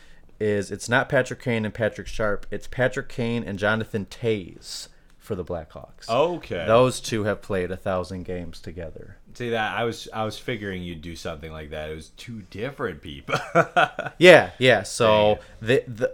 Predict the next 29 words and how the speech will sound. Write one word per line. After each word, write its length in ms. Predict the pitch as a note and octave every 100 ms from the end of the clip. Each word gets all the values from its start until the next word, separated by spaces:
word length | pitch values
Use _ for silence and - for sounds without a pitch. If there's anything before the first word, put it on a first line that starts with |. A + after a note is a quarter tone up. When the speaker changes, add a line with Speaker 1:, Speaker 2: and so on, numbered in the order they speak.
| -
Speaker 1:
the, 60 |
the, 560 | A#2+ B2 A#2+ A#2 A2 A2 - _
they 100 | B2+
don't 140 | B2+ C3+
play 140 | C#3
together 360 | B2 C3 B2 B2
anymore, 440 | A2+ A2 G#2+ F#2
but 160 | - -
Patrick 360 | B2 B2 A#2+
Kane 320 | - A#2 A2
and 160 | G#2+ G2+
Patrick 400 | A#2 A2 G#2+ G2
Sharp 460 | - A#2+ G#2+ G#2+ - - - _ _ - -
did 240 | C#3+ B2+
play 160 | D3 C#3+
together. 640 | C3 C3+ C3 B2 A#2 A#2 - _ _
They 600 | F#2+ G#2 G2 F#2+ F2+ F2
won 480 | E2+ F#2+ F#2 E2+ -
championship 560 | - C3+ C3 A#2 - -
together. 540 | G#2+ G#2+ G2+ G2 F#2+ - -
So 880 | - - G#2+ F#2+ F#2 F2+ F2 E2+ E2 - _
maybe, 340 | G#2+ G#2+ G2+ G2
maybe 260 | F#2+ G2 F#2+
two. 300 | - F#2 E2+
I'm 100 | E2+
trying 200 | - F2+
to 60 |
think 240 | F2 F#2
of 100 | -